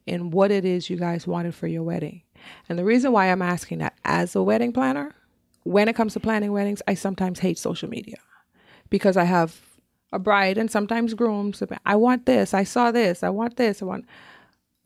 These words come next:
not thinking about what that may actually cost.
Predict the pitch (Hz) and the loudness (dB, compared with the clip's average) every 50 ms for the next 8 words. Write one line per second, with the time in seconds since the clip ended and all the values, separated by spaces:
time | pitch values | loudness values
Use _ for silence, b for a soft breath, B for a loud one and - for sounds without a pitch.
0 | _ - 214 226 233 247 233 240 247 240 - - 247 240 262 254 277 269 254 226 | _ -2 2 4 6 6 6 6 4 2 2 4 6 6 6 4 4 4 4 4
1 | 202 180 196 185 175 170 165 156 - - _ _ _ - - 190 196 208 208 208 | 4 4 2 2 2 2 0 -2 -4 -8 _ _ _ -10 -2 2 4 4 4 2
2 | _ _ - 196 196 185 180 185 _ _ - 196 190 - - - 185 180 - - | _ _ -4 -2 -2 -2 -4 -6 _ _ -10 -8 -6 -4 -2 -2 -2 -2 -4 -8
3 | - 190 185 175 - - - - 170 147 - - - - - - - - | -6 -6 -6 -6 -6 -4 0 2 2 2 2 0 -6 -12 -14 -14 -16 -18